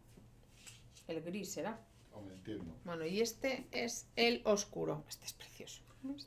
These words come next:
Speaker 2: Eh, naranja pastel, Trinidad Rose. Trinidad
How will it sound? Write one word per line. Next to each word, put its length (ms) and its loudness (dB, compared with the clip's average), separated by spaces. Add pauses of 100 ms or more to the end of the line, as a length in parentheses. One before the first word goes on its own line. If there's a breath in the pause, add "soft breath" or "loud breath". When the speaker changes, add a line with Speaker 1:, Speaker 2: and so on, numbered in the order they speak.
Speaker 2:
Eh, 400 4
naranja 480 2
pastel, 560 2 (140)
Trinidad 420 0
Rose. 420 -2 (680)
Trinidad 280 -12